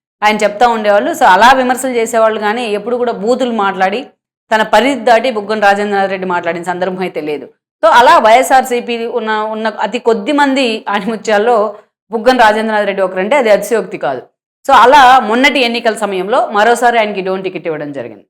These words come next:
ఇస్తే మరోసారి అక్కడ కోట్ల సూర్యప్రకాష్ రెడ్డి చేతిలోని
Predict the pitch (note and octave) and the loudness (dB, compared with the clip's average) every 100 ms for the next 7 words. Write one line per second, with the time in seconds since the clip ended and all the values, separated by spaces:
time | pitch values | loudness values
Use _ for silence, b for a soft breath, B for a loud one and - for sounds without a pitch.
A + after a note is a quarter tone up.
0 | _ A#3 - C#4+ A3 A#3+ A#3+ G3+ A#3 A#3 | _ -10 -2 0 2 -2 0 2 2 2
1 | A3 G#3 G#3 G#3+ D4+ A3+ G3+ G#3+ G#3 G#3 | 0 2 -2 2 4 4 4 0 -4 -4
2 | A3 A3+ A#3+ A#3+ A3 G#3+ G#3 F#3+ F#3 G3 | -4 -2 -4 -2 -4 -4 -4 -6 -6 -8
3 | F#3+ F#3 G#3+ F#3 | -6 -6 -4 -8